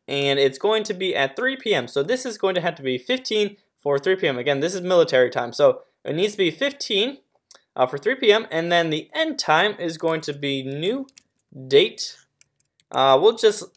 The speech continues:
end it one hour after that. So we'll say sixteen o'clock, also known as four P M. Great, so if we just ran it like this and we got rid of these options right here,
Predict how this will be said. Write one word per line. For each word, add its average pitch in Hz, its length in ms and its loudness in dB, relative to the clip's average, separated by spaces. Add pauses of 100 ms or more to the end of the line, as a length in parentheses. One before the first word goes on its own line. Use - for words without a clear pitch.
end 160 260 -4
it 151 300 6 (100)
one 147 600 -2
hour 156 460 2
after 143 280 -2
that. 123 300 2
So 139 180 2
we'll 135 160 2
say 127 340 0
sixteen 220 640 -4
o'clock, 220 560 2
also 165 360 0
known 156 380 -2
as 135 320 2
four 143 200 -2
P 131 180 -4
M. 117 200 -8 (440)
Great, 185 220 2
so 180 80 6
if 165 80 4
we 175 140 -2
just 359 240 -2
ran 247 200 4
it 240 60 2
like 196 220 4
this 208 200 4
and 175 200 -4
we 165 200 4
got 185 240 2
rid 185 140 2
of 175 80 -2
these 165 220 -4
options 156 500 -2
right 131 220 6
here, 208 320 0